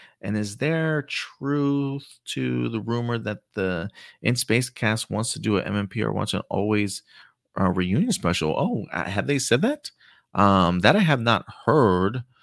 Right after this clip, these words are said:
Um, but unfortunately, you know, Jessica, I, I, you know, I'm still on Twitter. Uh, I don't know if I am that in tune with Power Ranger rumors and behind the scenes stuff as I used to be, since I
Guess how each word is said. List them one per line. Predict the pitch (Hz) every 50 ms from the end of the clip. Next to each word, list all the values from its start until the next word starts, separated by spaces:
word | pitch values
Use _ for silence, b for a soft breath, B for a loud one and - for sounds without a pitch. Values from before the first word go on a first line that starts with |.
| b b b b b b _ -
Um, | - 98 95 92 90 92 90 87 87 87 82
but | 92 113 107
unfortunately, | 104 98 - 131 139 151 - - 117 107 - - - 98 95 92 92 98 95 - _ _ _ _ _ _ _ _ _ _ _ _ _ -
you | 101 98 101
know, | 95 95 90
Jessica, | 87 95 90 - - - 87
I, | 85 85 78 69 - -
I, | - 101 120
you | 127 131
know, | - 196 202 - -
I'm | - 120 143
still | 147 - - 247 254 233
on | 127 98
Twitter. | 135 - - - 120 131 139 139 139 127 _ _ _ _ _ _ _ _ _ _ -
Uh, | 101 95 92 - -
I | -
don't | 170 196 156 113
know | 110 107 123 113
if | 104 - - -
I | 101 98 95 92 90 92 - - -
am | 90 90 90 87 87
that | 92 92 90 - -
in | 90 85 76 -
tune | - - - 117 107 110 113 117
with | 113 107 - _ -
Power | - 110 95 98 101 107
Ranger | 110 113 113 110 104 110 110 110 107 107 113 117 b b b b b b b
rumors | - 90 87 92 104 110 110 110 110 110 110 110 110 104 98 98
and | 92 82
behind | 82 78 - 101 104 104
the | 92 92
scenes | - - 92 92 107 113
stuff | - - 113 117 -
as | - 98 95
I | 76
used | 62 71 80 80 98 120 - -
to | - 123
be, | 127 143 147 147
since | 143 - - 101 95 - -
I | 87 85 85 92